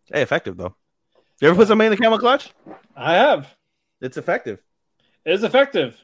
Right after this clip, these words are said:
Speaker 2: Oh, sorry. The, the Cobra clutch is stupid. I'm sorry.
Speaker 1: Yes, Cobra clutch.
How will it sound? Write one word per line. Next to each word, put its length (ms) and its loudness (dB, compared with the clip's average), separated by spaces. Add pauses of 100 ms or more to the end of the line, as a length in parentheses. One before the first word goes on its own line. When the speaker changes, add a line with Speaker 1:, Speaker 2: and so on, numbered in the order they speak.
(140)
Speaker 2:
Oh, 100 2
sorry. 320 4
The, 420 0
the 100 -8
Cobra 300 4
clutch 240 -4
is 100 -18
stupid. 400 -18
I'm 160 -8
sorry. 320 -16 (460)
Speaker 1:
Yes, 240 -8
Cobra 280 -6
clutch. 400 -20